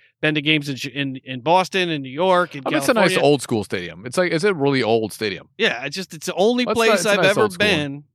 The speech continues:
Speaker 1: in my whole life in the bottom of the ninth inning with a runner on second at, you know, down by a single run, and the count is three and two, and I got yelled at for standing up and cheering for the team.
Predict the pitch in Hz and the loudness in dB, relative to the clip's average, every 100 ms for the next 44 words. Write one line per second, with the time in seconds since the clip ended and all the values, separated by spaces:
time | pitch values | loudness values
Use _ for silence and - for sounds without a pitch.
0 | _ _ 151 160 160 131 160 202 226 226 | _ _ -10 -4 -4 -2 -2 0 4 4
1 | 170 139 135 _ _ _ _ - 165 170 | 4 2 -6 _ _ _ _ -12 -8 -8
2 | 127 160 190 208 202 208 196 196 190 196 | -4 0 0 0 0 2 4 2 2 -2
3 | 147 131 _ _ _ - 156 165 151 165 | -2 -8 _ _ _ -12 -8 -8 -6 -2
4 | 202 220 214 214 202 226 220 147 127 _ | 2 4 4 4 2 2 0 -2 -12 _
5 | _ _ - 156 139 - _ _ - 180 | _ _ -6 -6 -6 -20 _ _ -2 2
6 | 165 139 170 208 208 208 180 214 208 202 | 2 4 4 4 4 2 0 -2 0 0
7 | 214 165 151 _ _ _ - 160 165 - | 0 -2 -6 _ _ _ -10 -8 -6 2
8 | 190 214 196 226 226 214 240 196 165 - | 2 2 0 -2 0 0 2 2 2 -4
9 | 151 160 165 143 156 175 196 170 147 - | -4 0 0 -2 0 2 4 4 0 -2
10 | 143 175 175 180 170 165 151 143 165 160 | -6 0 2 2 2 0 -2 -4 -2 -2
11 | 147 139 131 135 | -4 -8 -8 -12